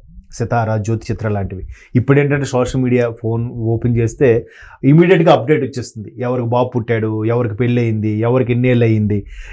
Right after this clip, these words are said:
ఎవరు హనీమూన్కి ఏ కంట్రీ వెళ్ళారు, ఇవన్నీ కూడా చూస్తున్నాం. ఒకప్పుడు ఆ ఉండే కాబట్టి ఆ ఇంట్రెస్ట్ ఇప్పటికీ జనాల్లో ఉంది. సెలబ్రిటీస్ అనేవాళ్ళు వాళ్ళ యొక్క లైఫ్ స్టైల్ ఎలా ఉంటుందనే ఉత్సుకత ప్రతి ఒక్క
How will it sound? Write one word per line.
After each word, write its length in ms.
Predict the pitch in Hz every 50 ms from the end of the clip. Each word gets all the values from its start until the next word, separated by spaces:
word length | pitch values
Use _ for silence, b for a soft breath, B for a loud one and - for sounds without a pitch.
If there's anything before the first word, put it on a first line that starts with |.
| B -
ఎవరు 400 | 131 131 135 135 127 123 117 110
హనీమూన్కి 440 | 127 127 139 139 139 135 131 117 127
ఏ 80 | 131 131
కంట్రీ 320 | 143 147 139 117 131 131
వెళ్ళారు, 400 | 117 113 113 110 117 110 104 104 - - _ _ _
ఇవన్నీ 260 | - 131 139 147 160 160
కూడా 180 | 165 165 151
చూస్తున్నాం. 440 | - 131 131 127 - - 98 98 - _ _ _ _ _ _ _ _ -
ఒకప్పుడు 320 | 135 180 170 - 208 202
ఆ 40 | 277
ఉండే 300 | 180 175 175 175 185 175
కాబట్టి 220 | 170 165 160 165
ఆ 320 | 208 170 151 151 151 151 151
ఇంట్రెస్ట్ 800 | 143 147 170 170 220 226 226 - - 214 190 175 185 196 202 - - _ -
ఇప్పటికీ 360 | 147 - - - 175 170 196
జనాల్లో 440 | 160 135 143 147 160 165 165 156 135
ఉంది. 160 | 135 139 131
సెలబ్రిటీస్ 640 | 123 - 123 127 131 135 143 147 143 147 147 - -
అనేవాళ్ళు 580 | 139 135 135 135 135 135 135 143 151 135 127 B B B B B B B -
వాళ్ళ 200 | 120 120 123 123
యొక్క 460 | 123 117 - - 123 113 107 101 98 107
లైఫ్ 280 | 107 113 127 156 165 165
స్టైల్ 240 | - - - 120 -
ఎలా 200 | 127 127 147 165
ఉంటుందనే 560 | 165 160 156 139 - 156 143 139 135 135 123
ఉత్సుకత 640 | 120 113 123 - - - 208 - 190 165 180 165 170
ప్రతి 200 | 143 135 - 165
ఒక్క 340 | 156 - - 160 139 117